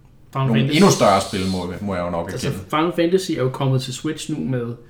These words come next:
Speaker 2: For fuld smadret.
Speaker 1: med, man kan starte med Final Fantasy syv og ni tilbage i, tidligere på foråret.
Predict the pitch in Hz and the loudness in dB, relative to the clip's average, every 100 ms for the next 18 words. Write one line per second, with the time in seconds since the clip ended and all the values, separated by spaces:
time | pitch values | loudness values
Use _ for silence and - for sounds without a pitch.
0 | - - 131 226 240 120 85 - - 131 | -14 -10 2 4 4 2 -6 -8 -8 -6
1 | 131 123 120 120 127 127 123 117 117 143 | -4 -4 -6 -4 -4 -2 -2 -4 -6 -6
2 | 143 147 131 - 202 196 - 123 120 135 | -4 -2 -4 -2 -2 -2 -4 -6 -2 -2
3 | 175 - - - 131 131 131 139 117 110 | -4 -8 -16 -8 -2 0 0 0 -2 -4
4 | 120 - - 180 175 131 139 156 175 139 | -8 -10 -4 -2 -2 -4 -4 -6 -6 -8